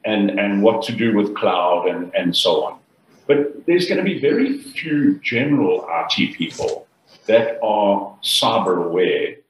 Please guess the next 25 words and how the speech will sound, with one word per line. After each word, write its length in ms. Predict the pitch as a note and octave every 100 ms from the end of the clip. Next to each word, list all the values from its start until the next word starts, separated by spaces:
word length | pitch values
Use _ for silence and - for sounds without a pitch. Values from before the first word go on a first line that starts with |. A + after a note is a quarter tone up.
| _ _ _ _ -
to 220 | E3 E3
the 180 | D3 C#3+
finite 540 | C#3+ C3 B2+ A#2 -
detail 440 | - G2+ - F#2 -
that 180 | E2 -
they 100 | E2
need 280 | D#2 D2+ -
to 80 | -
be. 240 | - - _ _ _ _ _ _
And 140 | C#3+ C#3+
sometimes 540 | G3+ G#3+ G3 G3 -
it's 120 | C3+
just 260 | C#3 D#3+ -
one 180 | B2+ C#3+
little 280 | C3+ B2+ -
thing 200 | A2+ G#2
that 180 | -
may 180 | G2 F2+
trip 360 | - G#2+ - -
you 80 | -
up. 280 | - - _ _ _ _ _ _
So 560 | - D3 C#3 - - - _
we 200 | D3+ D3+
always 320 | E3+ C#4+ D3
recommend, 800 | D3 D3 C3 A2 G#2+ G2+ - -